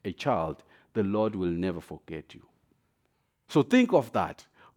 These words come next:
God is always next to you. Forget about the situation that you are in. You may think that you are the worst sinner, you have done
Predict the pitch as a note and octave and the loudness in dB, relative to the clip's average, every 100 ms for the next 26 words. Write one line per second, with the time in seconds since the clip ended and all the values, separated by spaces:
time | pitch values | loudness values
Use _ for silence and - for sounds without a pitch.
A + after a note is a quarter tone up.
0 | G#2 F3+ A3+ A3 - D3+ C3+ - D#3+ D#3 | 4 8 8 6 0 -2 -2 2 4 6
1 | C#3 B2 - A#2 A#2 - A#2 A2 - F3 | 4 2 2 2 0 -4 -2 0 4 4
2 | F3 G3+ A3+ F#3+ C#3+ C3 B2 B2+ - C3 | 8 6 6 2 2 0 0 -4 -4 -2
3 | C#3 D#3+ D#3+ C3 A2 A2+ A2+ G2 - B2 | 2 4 2 0 0 2 2 2 2 2
4 | F2+ - - - - D#3 E3+ A3+ C#4 A3 | 2 -2 -16 -14 2 4 6 6 6 2
5 | A#3 A3 C3 C#3+ C#3 D3+ C#3 - B2 A#2+ | 2 2 4 4 4 2 0 2 2 2
6 | A#2+ C#3 F#3 - - E3 C#3+ A#2 A2 A#2 | 2 4 2 0 -2 0 2 2 0 0
7 | A2+ A2+ G#2 - C3+ | 2 2 0 0 4